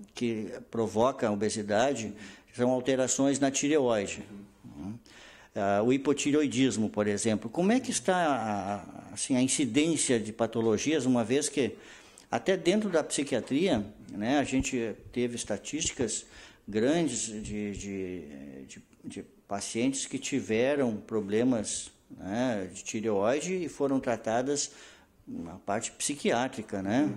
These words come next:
como hipotireoidismo ou hipertireoidismo. E aí, né, a gente conseguiu detectar essas, essa, essa comorbi-, comorbidade, né?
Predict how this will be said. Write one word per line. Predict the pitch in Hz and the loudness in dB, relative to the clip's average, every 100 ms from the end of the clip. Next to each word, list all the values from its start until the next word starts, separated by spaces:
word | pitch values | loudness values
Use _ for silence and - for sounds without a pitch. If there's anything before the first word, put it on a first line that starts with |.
| - - | -8 -14
como | 104 104 110 | -8 -2 -2
hipotireoidismo | 110 120 - 113 110 117 139 | -2 -4 -2 -2 0 0 0
ou | 139 | 2
hipertireoidismo. | 123 123 110 - 113 104 107 165 151 101 - - - - - - - 120 | 2 0 -2 2 2 4 2 2 2 0 -2 -12 -14 -14 -14 -14 -10 -2
E | 135 151 | 2 4
aí, | 156 151 156 202 220 190 208 139 - 107 | 4 2 4 4 2 0 -4 -6 -6 -2
né, | 120 160 | 2 4
a | 151 | 4
gente | 151 - | 0 -2
conseguiu | - 156 139 147 123 160 | -4 -2 -2 -2 -2 -2
detectar | 156 139 123 - - 131 | 0 0 -4 -6 -2 0
essas, | 143 - 143 131 - - | 0 -2 -2 -2 -6 -10
essa, | 113 110 131 113 | -8 -6 -2 -2
essa | 110 113 120 110 104 - | -2 -4 -2 -2 -4 -4
comorbi-, | 135 147 135 117 117 107 - | -2 0 0 0 -2 -4 -2
comorbidade, | 143 147 131 113 110 117 123 175 127 | 0 2 0 -2 -2 2 2 2 0
né? | 107 110 202 | -2 0 0